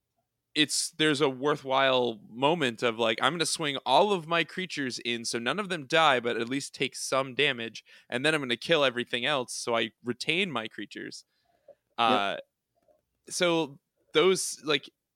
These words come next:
Speaker 1: suddenly the, the, your play actions have, uh, interesting effects, like,
Speaker 2: Yeah.
Speaker 1: that would seem, uh, bad in any other s-, you know, any other instance, you know what I mean?
Speaker 2: Yeah,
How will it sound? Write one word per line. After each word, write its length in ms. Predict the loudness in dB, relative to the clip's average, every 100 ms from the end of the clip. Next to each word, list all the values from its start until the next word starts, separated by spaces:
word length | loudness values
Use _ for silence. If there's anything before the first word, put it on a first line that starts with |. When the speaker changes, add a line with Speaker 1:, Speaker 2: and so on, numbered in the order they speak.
| _
Speaker 1:
suddenly 440 | -4 -4 -2 -4 0
the, 280 | 2 0 -2 -2
the, 200 | -2 -2 _ _ -4
your 320 | 0 0 -2 _ -6
play 260 | 2 4
actions 800 | 4 0 -4 -10 -10 -10 -10 -12 -16 _ _ _ _ _ _ _
have, 320 | 0 2 2 -2 -8 0
uh, 320 | 2 2 -2 -6
interesting 420 | -6 -6 -6 -8 -6
effects, 600 | 0 0 0 -8 -10 -12 _ _ _ _
like, 260 | -6 -6 -6
Speaker 2:
Yeah. 160 | -4 2
Speaker 1:
that 160 | 2
would 140 | 2 0
seem, 420 | 0 0 -2 -4
uh, 400 | 0 2 2 -2 -6
bad 460 | 0 4 6 4
in 120 | 2 -4
any 220 | -2 -2
other 140 | -2
s-, 140 | -6 -10
you 100 | -10
know, 80 | -10
any 240 | -8 -8
other 240 | -8 -8 -12
instance, 420 | -14 -18 -18 -18
you 60 |
know 80 | -14
what 80 | -12
I 20 |
mean? 180 | -12 -12 _ _ _ _ _
Speaker 2:
Yeah, 140 | -6